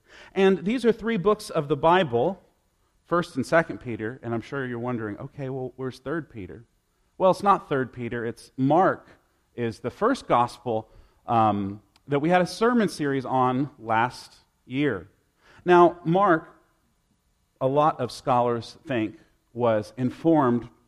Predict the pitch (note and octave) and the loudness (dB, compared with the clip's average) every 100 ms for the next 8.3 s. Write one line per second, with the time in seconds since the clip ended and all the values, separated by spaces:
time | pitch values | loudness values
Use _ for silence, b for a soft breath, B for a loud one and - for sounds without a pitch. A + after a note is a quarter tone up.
0 | _ _ - A#2+ G#2+ G2+ G2+ - _ _ | _ _ -2 2 2 0 -6 -14 _ _
1 | _ - A2 G#2 G2 G2 - D#3+ F3+ E3+ | _ -8 -4 -2 -2 -4 -2 0 0 0
2 | D3 C#3 - - E3+ - A2+ A2 G#2 G2+ | -2 -6 -6 -2 -2 -2 -8 -6 -4 -6
3 | - A2+ A#2+ C3 D3 C3 C#3+ - - A2+ | -6 -6 -4 -4 -4 -6 -6 -8 -10 -10
4 | A2+ - A#2+ A#2+ A#2+ - _ _ _ - | -10 -6 -4 -4 -6 -14 _ _ _ -6
5 | A3 E3+ C3 D#3 b b b D#3 D#3 D#3 | -4 -2 -4 -6 b b b 0 2 0
6 | D3 D#3 D#3 D3+ C3 - G#3 A3+ - C3 | 0 0 0 -2 -4 -6 -4 -4 -4 -2
7 | A#2 A#2 B2 - _ _ _ - C3+ B2+ | -2 -2 -6 -10 _ _ _ -4 0 0
8 | A#2+ - - | 0 -8 -20